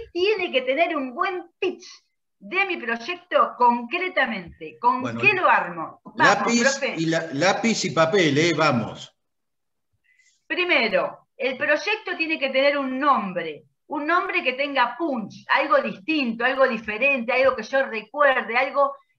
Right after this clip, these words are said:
Speaker 1: pónganle un nombre, más allá de que ustedes tienen un nombre en el proyecto, por ejemplo, eh, eh, el Po de Paraguay,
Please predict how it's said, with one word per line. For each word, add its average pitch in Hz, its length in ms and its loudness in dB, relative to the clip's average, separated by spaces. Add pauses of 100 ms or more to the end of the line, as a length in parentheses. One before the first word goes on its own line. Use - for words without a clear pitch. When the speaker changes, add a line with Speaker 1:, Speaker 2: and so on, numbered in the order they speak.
(160)
Speaker 1:
pónganle 349 500 0
un 320 160 -4
nombre, 233 380 2
más 320 240 -2
allá 294 260 0
de 254 120 -2
que 220 80 -14
ustedes 277 340 -6
tienen 269 280 0
un 247 180 -4
nombre 233 360 2
en 196 100 -6
el 190 120 -4
proyecto, 214 480 -6
por 185 140 -2
ejemplo, 226 540 -4 (320)
eh, 190 580 0 (340)
eh, 185 260 -4
el 196 300 -4
Po 262 160 4
de 240 140 2
Paraguay, 233 800 6